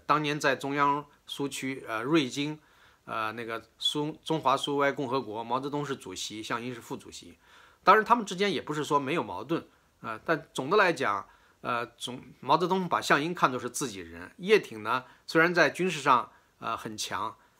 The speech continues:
但是在那个时候有一段时间，呃，毛泽东对他并不是那么相信。等到后来毛泽东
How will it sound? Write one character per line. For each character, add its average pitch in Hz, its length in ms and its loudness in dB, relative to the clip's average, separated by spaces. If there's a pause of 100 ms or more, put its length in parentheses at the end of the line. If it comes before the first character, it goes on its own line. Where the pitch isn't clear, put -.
(160)
但 160 160 4
是 147 60 -6
在 165 100 4
那 185 140 2
个 151 40 0
时 135 180 -4
候 131 180 2
有 113 200 -6
一 143 40 -6
段 160 200 4
时 131 160 -6
间， 123 320 -6 (420)
呃， 101 340 -6
毛 110 180 -4
泽 139 100 -6
东 160 160 -4
对 151 200 -2
他 120 240 -4
并 170 280 -4
不 123 80 -8
是 113 260 -8
那 135 120 -6
么 101 280 -8 (200)
相 139 300 0
信。 127 240 -10 (480)
等 143 120 -2
到 175 80 8
后 196 200 2
来 151 100 6
毛 151 140 4
泽 156 80 -4
东 165 280 -2